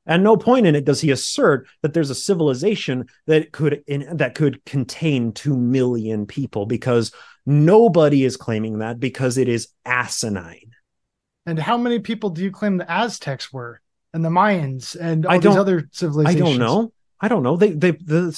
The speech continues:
Speaker 1: the sizes of these populations fluctuated greatly.
Speaker 2: Yeah.
Speaker 1: It's your book. It's your Book of Mormon. This is your evidence that you have to prove. You are taking the assertive position that the Book of Mormon is true here. I am saying there is no evidence to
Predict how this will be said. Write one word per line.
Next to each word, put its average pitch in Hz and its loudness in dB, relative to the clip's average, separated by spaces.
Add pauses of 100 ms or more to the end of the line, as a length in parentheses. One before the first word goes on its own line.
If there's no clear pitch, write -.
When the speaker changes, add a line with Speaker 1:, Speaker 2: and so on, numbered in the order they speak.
(140)
Speaker 1:
the 160 0
sizes 190 -4
of 165 -2
these 139 0
populations 139 -2
fluctuated 110 -4
greatly. - -6 (520)
Speaker 2:
Yeah. 240 2
Speaker 1:
It's 175 2
your 185 6
book. 262 2 (260)
It's 165 2
your 233 6
Book 262 2
of 190 6
Mormon. 196 4
This 202 2
is 175 2
your 233 4
evidence 226 0
that 185 0
you 190 -2
have 226 -6
to 208 -2
prove. 220 -4 (280)
You 240 4
are 320 0
taking 233 -2
the 175 -2
assertive 214 0
position 170 -2
that 139 -4
the 147 0
Book 202 -2
of 170 2
Mormon 196 2
is 123 -2
true 294 -2
here. 110 -2 (320)
I 226 4
am 226 4
saying 170 0
there 196 2
is 170 0
no 180 -2
evidence 165 -2
to - -8